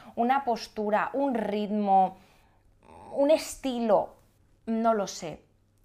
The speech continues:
Claro, ¿cuál es el tema? Que, como te decía, nos han vendido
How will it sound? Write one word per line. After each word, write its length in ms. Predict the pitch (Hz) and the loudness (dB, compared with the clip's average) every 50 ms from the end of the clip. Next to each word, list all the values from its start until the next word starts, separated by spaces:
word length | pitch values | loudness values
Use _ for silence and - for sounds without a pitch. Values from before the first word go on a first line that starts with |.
| - _ _ | -20 _ _
Claro, 280 | - - 226 208 190 - | -6 -4 -2 -2 0 0
¿cuál 140 | 240 254 294 | 2 0 0
es 140 | 294 - - | 0 -4 -6
el 160 | 202 185 - | -8 -8 -8
tema? 420 | - 170 160 156 151 151 151 - _ _ _ _ _ _ _ _ _ _ | -8 -8 -8 -8 -10 -12 -14 -16 _ _ _ _ _ _ _ _ _ _
Que, 140 | - 202 185 | -6 -6 -4
como 220 | - 190 180 185 | -4 -4 -6 -4
te 100 | 185 185 | -4 -4
decía, 260 | 180 180 180 - 277 269 | -4 -4 -4 -4 -2 -2
nos 160 | 247 233 233 | -2 -4 -6
han 140 | 214 208 196 | -6 -6 -4
vendido 560 | 190 185 196 208 262 277 233 220 226 311 403 | -4 -4 -4 -4 -4 -2 0 2 2 2 0